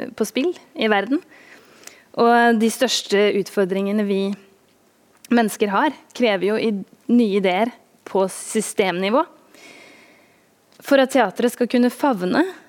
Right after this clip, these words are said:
eh, kompleksiteten i politiske problemstillinger, så tenker jeg at det bør ha et veldig bevisst forhold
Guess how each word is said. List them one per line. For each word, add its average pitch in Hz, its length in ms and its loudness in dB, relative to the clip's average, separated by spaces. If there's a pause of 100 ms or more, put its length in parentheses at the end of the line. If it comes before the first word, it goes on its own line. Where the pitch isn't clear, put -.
(100)
eh, 220 360 2
kompleksiteten 226 1040 -2 (340)
i 220 100 0
politiske 202 540 -2
problemstillinger, 214 680 0 (1000)
så - 180 -4
tenker 233 240 0
jeg 196 80 0
at 240 60 0
det 202 100 -2
bør 208 240 2
ha 190 140 0 (160)
et - 180 -8
veldig 196 460 -2
bevisst 202 420 -6
forhold 196 320 -2